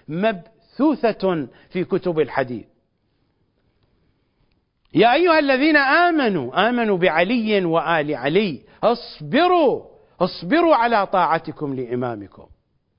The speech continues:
وَصَابِرُوا، الْمُصَابَرَةُ أَكْثَرُ مِنَ الصَّبْرِ،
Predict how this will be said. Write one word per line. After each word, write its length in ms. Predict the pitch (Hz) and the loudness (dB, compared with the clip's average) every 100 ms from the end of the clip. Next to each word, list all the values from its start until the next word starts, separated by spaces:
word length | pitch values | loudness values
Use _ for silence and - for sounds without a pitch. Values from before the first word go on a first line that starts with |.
| _ _ - - | _ _ -20 0
وَصَابِرُوا، 1040 | 180 180 247 330 339 311 262 208 135 117 | 0 4 4 4 2 2 0 0 -2 -2
الْمُصَابَرَةُ 1000 | 156 147 147 160 160 151 226 208 - 127 92 _ _ _ _ _ _ - | -2 -2 -6 -2 -2 0 0 -2 -6 -12 -12 _ _ _ _ _ _ -4
أَكْثَرُ 460 | 214 - - 202 185 | -4 -2 -2 0 0
مِنَ 160 | 175 | -2
الصَّبْرِ، 420 | 143 - 135 113 | -4 -4 -4 -6